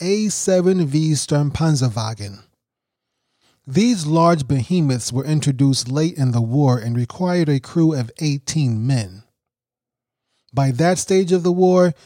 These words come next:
German infrastructure and manufacturing capacity was struggling, and they were not able to focus on further tank development.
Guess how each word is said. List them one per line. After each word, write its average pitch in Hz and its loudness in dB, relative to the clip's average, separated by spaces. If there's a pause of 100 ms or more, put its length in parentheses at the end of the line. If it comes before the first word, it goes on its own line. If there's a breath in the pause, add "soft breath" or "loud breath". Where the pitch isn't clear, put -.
(220 soft breath)
German 202 2
infrastructure 170 -2
and 131 0
manufacturing 143 0
capacity 131 -2
was 113 -4
struggling, 151 0
and 160 -4
they 196 0
were 151 4
not 143 0
able 139 -2
to 120 -2
focus 135 -2
on 117 -2
further 120 0
tank 123 -4
development. 110 -6